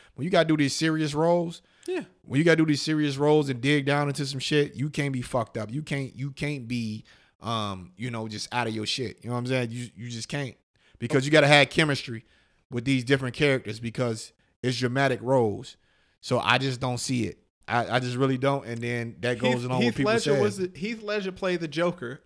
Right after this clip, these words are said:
Speaker 2: He won an Academy Award for, and then died of an overdose right after it. Philip Seymour Hoffman played a role, Academy Award,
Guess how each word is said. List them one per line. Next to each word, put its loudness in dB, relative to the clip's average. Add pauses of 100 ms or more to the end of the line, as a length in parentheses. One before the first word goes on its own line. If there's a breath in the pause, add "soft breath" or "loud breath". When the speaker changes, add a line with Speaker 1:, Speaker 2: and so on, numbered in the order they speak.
(600)
Speaker 2:
He -4
won -2
an -4
Academy 0
Award -2
for, -10 (540)
and -4
then -2
died 2
of -4
an -6
overdose -4
right -6
after -10
it. -20 (1500)
Philip 2
Seymour 0
Hoffman -4 (360)
played 2
a -2
role, 0 (240)
Academy 2
Award, -4